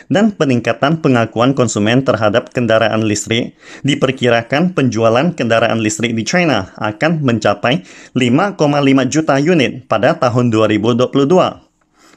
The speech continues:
Peningkatan dari tahun ke tahun lebih dari tujuh puluh persen.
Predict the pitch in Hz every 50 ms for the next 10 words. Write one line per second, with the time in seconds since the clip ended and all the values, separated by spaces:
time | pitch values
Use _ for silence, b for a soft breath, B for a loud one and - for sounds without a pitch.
0 | b - 160 139 135 120 113 123 113 - 131 143 175 165 143 120 120 127 147 175
1 | 175 135 123 117 127 127 123 120 - - 107 95 113 117 135 135 127 117 113 123
2 | 160 180 165 170 156 156 147 156 147 135 139 135 139 139 143 135 - 175 170 -
3 | 139 117 95 82 82 - _